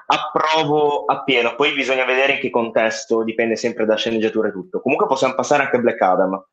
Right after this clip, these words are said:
Queste qua erano le mie parole riassunte.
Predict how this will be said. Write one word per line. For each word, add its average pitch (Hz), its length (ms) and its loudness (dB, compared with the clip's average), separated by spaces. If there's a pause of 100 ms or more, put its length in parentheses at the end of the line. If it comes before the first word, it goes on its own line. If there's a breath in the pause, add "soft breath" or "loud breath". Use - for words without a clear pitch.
Queste 127 180 -2
qua 135 180 4
erano 120 300 2
le 127 140 4
mie 143 160 4
parole 147 400 4
riassunte. 120 960 -2